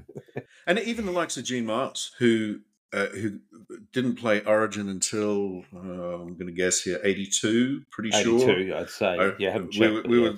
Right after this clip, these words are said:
Speaker 2: we were standing there on the sideline when, <laughs> when he decided not to take a detour around Greg
Speaker 1: Over
Speaker 2: Brentnall.
Speaker 1: Greg Brentnall, yeah.
Speaker 2: <laughs> And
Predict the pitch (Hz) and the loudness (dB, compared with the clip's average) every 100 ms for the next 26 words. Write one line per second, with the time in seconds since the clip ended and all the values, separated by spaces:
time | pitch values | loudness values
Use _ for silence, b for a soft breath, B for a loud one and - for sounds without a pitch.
0 | - 110 113 107 - 117 113 107 104 98 | -8 -2 -2 0 0 0 0 -2 -2 -2
1 | - 110 104 104 104 98 104 - - - | -2 0 0 0 -2 -2 -4 -4 -12 -8
2 | 202 170 - 127 104 - 110 104 107 98 | -4 -4 -2 -4 0 4 4 2 -2 -6
3 | - - 104 107 - - B - 107 107 | -6 -2 0 0 -6 -8 B -4 0 0
4 | 107 104 98 98 98 98 101 95 - 117 | 2 2 2 2 0 0 -2 -4 0 0
5 | 117 110 123 110 120 123 110 120 - 117 | 2 2 0 2 0 0 -2 -4 0 2
6 | 104 - - 269 | 2 0 0 0